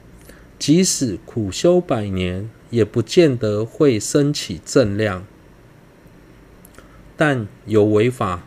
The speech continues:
不会保持现-，原状，只要肯脚踏实地的去修，还是可以生起最是看似困难的功德。善知识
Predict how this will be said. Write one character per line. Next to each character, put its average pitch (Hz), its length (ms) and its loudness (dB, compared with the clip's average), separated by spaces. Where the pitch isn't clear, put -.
不 117 100 0
会 127 240 0
保 90 300 -6
持 - 320 -10
现-， 113 380 -2
原 101 260 0
状， 107 320 -6
只 127 200 -2
要 170 200 2
肯 107 400 0
脚 92 280 -6
踏 147 260 0
实 - 260 -8
地 117 220 -2
的 101 100 -2
去 110 200 -6
修， 104 420 -4
还 120 240 -2
是 123 200 -4
可 123 240 0
以 120 100 0
生 131 320 -2
起 92 400 -8
最 143 260 2
是 113 380 -6
看 123 400 -4
似 120 440 -4
困 120 380 0
难 92 240 -4
的 98 80 -6
功 117 300 -2
德。 95 340 -8
善 147 360 0
知 143 240 2
识 131 380 -2